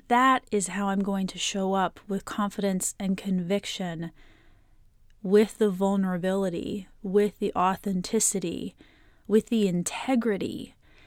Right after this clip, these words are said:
to stay in line with my mission and my values. And only you can define those things.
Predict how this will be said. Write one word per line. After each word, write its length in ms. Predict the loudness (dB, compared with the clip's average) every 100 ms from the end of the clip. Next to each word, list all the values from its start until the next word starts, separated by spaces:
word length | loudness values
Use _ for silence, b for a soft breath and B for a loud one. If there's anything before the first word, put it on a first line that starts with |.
| b
to 80 | -4
stay 540 | 0 0 2 2 4 2 2
in 260 | 0 0
line 600 | -2 0 2 2 0 -2
with 260 | -4 -4 -4
my 480 | -6 -4 -4 0 2
mission 600 | 2 -2 -8 -10 -10 -10
and 300 | -6 -4 0
my 300 | 0 0 2
values. 960 | 0 0 -2 -2 -4 -8 -8 -8 -6 -6 B B B B
And 140 | 0 4
only 240 | 6 6
you 540 | 4 0 2 2 2 -2
can 280 | 2 4 4
define 680 | 0 -4 -4 0 2 2
those 360 | 0 -4 -6 -8
things. 580 | -8 -10 -8 -4 -2 -2